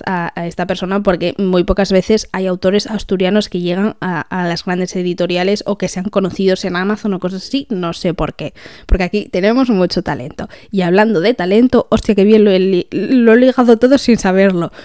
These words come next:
Cuidado, porque este libro me ha sorprendido mucho. Es que este libro me ha sorprendido en muchos aspectos, porque cuando estaba viendo la portada hay como una plaquita dorada que pone "Nuevos talentos de Crossbook", y al principio no caí en ello, pero es que luego me di cuenta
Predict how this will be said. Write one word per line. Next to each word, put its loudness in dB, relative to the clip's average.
Cuidado, 6
porque 2
este 2
libro 6
me 0
ha 0
sorprendido 2
mucho. 2
Es 2
que 2
este 0
libro 2
me 4
ha 2
sorprendido 2
en 2
muchos 2
aspectos, -4
porque 2
cuando 2
estaba 0
viendo 4
la 2
portada 0
hay 2
como 8
una 4
plaquita 0
dorada 4
que 4
pone -2
"Nuevos 2
talentos 2
de 0
Crossbook", -2
y 4
al 4
principio 4
no 4
caí 0
en 2
ello, 4
pero 2
es 2
que 0
luego 4
me 4
di 0
cuenta 4